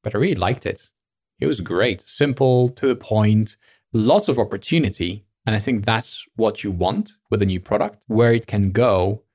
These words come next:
not necessarily having all the bells and whistles, because actually that's what, in my opinion, makes products bad, when they do too many things. You don't want that. So focus on the simplicity. And that story that you just shared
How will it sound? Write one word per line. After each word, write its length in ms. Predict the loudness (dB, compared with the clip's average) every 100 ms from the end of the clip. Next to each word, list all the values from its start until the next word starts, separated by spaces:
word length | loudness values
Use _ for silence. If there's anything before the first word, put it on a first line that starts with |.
| _
not 420 | 0 2 4 2
necessarily 400 | -2 -2 0 2
having 280 | 2 2 2
all 260 | 4 4 2
the 100 | 2
bells 260 | 0 2
and 120 | 2
whistles, 420 | 0 -2 -6 -10 -8
because 240 | -6 0
actually 300 | 0 0 -2
that's 240 | 0 0
what, 160 | -2 -4
in 140 | 0 2
my 160 | 4
opinion, 320 | 2 2 2 2
makes 180 | 0
products 440 | -2 -6 -6 -10 -20 _
bad, 340 | -2 0 -2 -6 _ _ 0
when 120 | 2
they 140 | 2
do 100 | 0
too 320 | -10 -4 2
many 180 | 2 0
things. 480 | -4 -8 -8 -16 -18 _
You 120 | -2
don't 240 | 0 0
want 200 | 0 0 0
that. 280 | -6 -12 _
So 160 | -10 -10
focus 560 | -6 0 0 0 -2
on 40 | -2
the 60 |
simplicity. 720 | -4 -6 -6 -4 -6 -8 -18 _ _
And 180 | 0 2
that 200 | 0 0
story 300 | 2 4 4
that 180 | 2 -2
you 80 | -2
just 200 | -2 0
shared 400 | 2 2 0